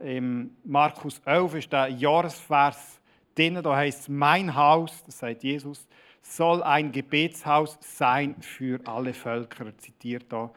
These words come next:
aus dem Alten Testament. Im Johannes fünfzehn sind die letzten Worte von Jesus überliefert, wo er seine, seine Freunde, seine Jünger mitteilt hat. Und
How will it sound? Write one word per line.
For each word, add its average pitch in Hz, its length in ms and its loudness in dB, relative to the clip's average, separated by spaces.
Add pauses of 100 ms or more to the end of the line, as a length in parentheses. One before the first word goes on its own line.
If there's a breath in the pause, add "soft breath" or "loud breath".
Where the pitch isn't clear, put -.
(400 loud breath)
aus 127 60 -12
dem 127 100 -6
Alten 123 300 -6
Testament. 120 560 -12 (1400 soft breath)
Im 165 100 -6
Johannes 190 400 2
fünfzehn - 640 -2
sind 170 200 -4
die 165 140 0
letzten 156 720 0
Worte 185 340 -2
von 170 120 -8
Jesus 170 260 -4
überliefert, 165 680 -6
wo 143 100 -6
er 139 120 -6
seine, 135 420 -8 (520 loud breath)
seine 135 280 -6
Freunde, 190 460 0
seine 160 220 -4
Jünger 160 400 0
mitteilt 151 580 -4
hat. 147 180 -6
Und 113 140 -18